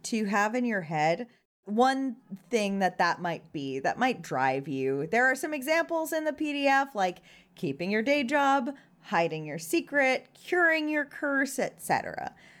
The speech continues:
But it could be anything. Just something to keep in mind as we play through as, like, a goal for your character.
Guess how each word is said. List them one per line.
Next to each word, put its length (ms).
But 140
it 100
could 140
be 160
anything. 640
Just 220
something 600
to 120
keep 400
in 180
mind 520
as 260
we 140
play 340
through 460
as, 320
like, 160
a 60
goal 580
for 100
your 160
character. 540